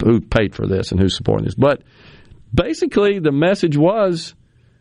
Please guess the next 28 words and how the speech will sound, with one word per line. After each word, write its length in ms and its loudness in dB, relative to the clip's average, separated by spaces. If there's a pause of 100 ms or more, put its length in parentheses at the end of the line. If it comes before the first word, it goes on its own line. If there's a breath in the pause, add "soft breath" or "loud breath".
(280)
focused 480 -2
on 180 2
what 220 0
you 140 2
think. 480 -4 (1000)
Um, 440 0 (320)
abortion, 640 0 (100)
they're 140 2
taking 480 -2
your 140 2
rights 420 0
away, 460 4
and 120 2
it's 160 -2
the 180 4
end 200 0
of 80 0
democracy. 1000 2
And, 300 2 (420 soft breath)
and, 240 2
and 220 0
by 180 0
the 80 0
way, 220 2
it's 120 -6
not 200 0
Republicans 680 0
now, 380 0